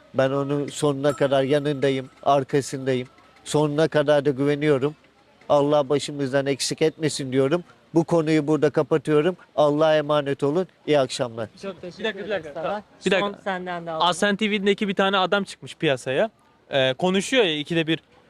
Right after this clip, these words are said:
Speaker 3: e, İmamoğlu'yla ilgili bir şeyler konuşuyor ya. İmamoğlu'yla derdine hiç bilmiyorum. Çok boş konuşuyor, boş insan, anladın mı? Çok boş yapıyor. Buradan da İmamoğlu'na destekliyorum. İmamoğlu,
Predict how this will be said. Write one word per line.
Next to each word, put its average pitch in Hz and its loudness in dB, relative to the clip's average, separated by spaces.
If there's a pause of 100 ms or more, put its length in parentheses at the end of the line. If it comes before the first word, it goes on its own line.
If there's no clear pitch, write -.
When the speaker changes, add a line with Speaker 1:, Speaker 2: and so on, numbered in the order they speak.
Speaker 3:
e, 135 0
İmamoğlu'yla 170 2
ilgili 170 -4
bir 175 -8
şeyler 175 0
konuşuyor 185 -2
ya. 131 -2 (180)
İmamoğlu'yla 208 2
derdine 202 2
hiç 214 -4
bilmiyorum. 214 0 (380)
Çok 294 0
boş 240 0
konuşuyor, 190 -2
boş 196 2
insan, 147 -6
anladın 180 -4
mı? 139 -12
Çok 226 -2
boş 208 2
yapıyor. 196 0 (300)
Buradan 220 2
da 220 -6
İmamoğlu'na 214 0
destekliyorum. 208 0
İmamoğlu, 202 2